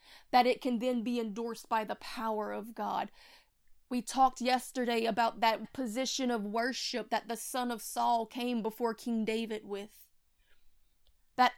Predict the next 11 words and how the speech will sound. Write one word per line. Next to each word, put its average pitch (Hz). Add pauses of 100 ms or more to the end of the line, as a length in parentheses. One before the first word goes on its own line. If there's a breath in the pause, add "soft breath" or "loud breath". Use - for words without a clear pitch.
absolute 254
reverence 233
and 240
humility 233
that 214
said, -
"I 247
know 233
I'm 226
not 226
worthy, 240